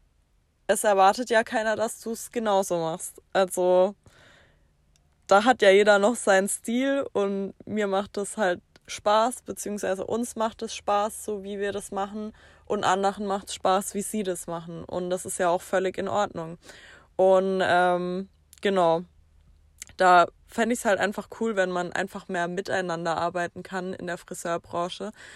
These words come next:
Vor allem, weil du halt grad in unserer Branche so ein riesen Netzwerk eigentlich aufbauen kannst. Ähm, generell, Friseure können das größte Netzwerk überhaupt aufbauen, wenn sie's wollen.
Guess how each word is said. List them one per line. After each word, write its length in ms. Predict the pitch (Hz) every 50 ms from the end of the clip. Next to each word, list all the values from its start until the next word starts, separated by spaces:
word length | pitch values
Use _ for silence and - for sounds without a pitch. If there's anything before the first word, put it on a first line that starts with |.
| - - _
Vor 180 | - 214 -
allem, 220 | - 214 240 233 226
weil 120 | 220 220
du 140 | 202 214 214
halt 340 | 226 196 190 190 - - - _ _ _ _ _
grad 280 | - 214 214 220 214 - -
in 180 | - 269 277
unserer 380 | - - 208 190 - - 185 180
Branche 560 | - - - 175 180 190 196 - - 202 214
so 340 | - - - 233 247 262 -
ein 240 | - - 208 208 208
riesen 480 | 202 - 233 254 262 - - 220 202
Netzwerk 540 | 185 185 196 - - - 202 185 185 - -
eigentlich 420 | - 175 185 185 185 190 - -
aufbauen 560 | - 185 196 214 - - - 180 180 180 170 180
kannst. 500 | - - 180 175 190 214 226 - - - _ - - - - - - _ _ _ _
Ähm, 600 | - 196 190 190 196 185 185 190 190 190 190 - - _ _ - -
generell, 640 | - - 190 190 190 190 - 190 202 208 208 202 - - -
Friseure 540 | - - - - 208 - 202 202 220 220 220
können 320 | - - 233 202 202 202
das 180 | 190 202 - -
größte 400 | - - 220 240 254 - - 220
Netzwerk 460 | 202 208 208 - - - 202 202 190
überhaupt 440 | - - 190 202 208 214 214 - -
aufbauen, 640 | - 175 185 - _ - 180 180 180 190 208 226 - _ _ _ _ _ _ _ _ _ _ _ _ _
wenn 180 | - 196 190 190
sie's 280 | - - 190 - - 190
wollen. 380 | 190 185 180 165 165 170 170